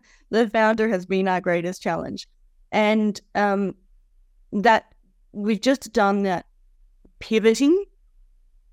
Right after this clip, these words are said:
and we've got this, this focus now that we're gonna be a low,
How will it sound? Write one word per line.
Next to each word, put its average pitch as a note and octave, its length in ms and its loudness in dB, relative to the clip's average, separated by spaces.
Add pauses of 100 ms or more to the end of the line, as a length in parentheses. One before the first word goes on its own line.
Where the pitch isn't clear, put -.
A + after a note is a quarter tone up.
(360)
and A3 200 2
we've G#3 140 0
got G#3+ 200 2
this, G#3 280 -4 (200)
this F#3 220 -12
focus G3 480 -2
now E3 280 -2
that G3 200 -2
we're F#3+ 260 0
gonna G3 240 -2
be F#3+ 280 -2
a F#3 100 0
low, F3+ 380 0